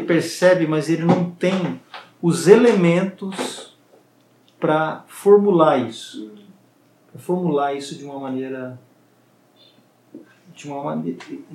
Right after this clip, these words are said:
Speaker 2: Que ele possa compreender o que está acontecendo. Ele acaba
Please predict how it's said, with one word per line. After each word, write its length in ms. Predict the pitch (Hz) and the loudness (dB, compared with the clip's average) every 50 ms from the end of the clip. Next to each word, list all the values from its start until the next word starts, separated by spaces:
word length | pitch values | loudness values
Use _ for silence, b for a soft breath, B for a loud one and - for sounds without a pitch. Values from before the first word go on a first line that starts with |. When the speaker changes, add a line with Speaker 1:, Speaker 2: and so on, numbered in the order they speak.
| 151 151 - - 156 - | -18 -18 -20 -20 -20 -6
Speaker 2:
Que 80 | - 185 | -2 0
ele 120 | 190 190 - | 0 0 2
possa 300 | - 220 226 220 - - | 4 4 4 4 2 2
compreender 640 | - 240 226 196 208 208 202 185 165 160 160 156 147 | 2 2 2 4 4 4 4 4 4 4 4 4 2
o 80 | 135 | 0
que 60 | - | -2
está 140 | - - 151 | -6 -8 -8
acontecendo. 500 | 139 - 139 131 135 123 - - 113 120 | -8 -8 -8 -10 -10 -10 -12 -12 -6 -4
Ele 160 | 131 143 160 | -2 0 0
acaba 420 | 170 - - - 180 180 185 180 | -2 -2 0 0 2 2 2 -2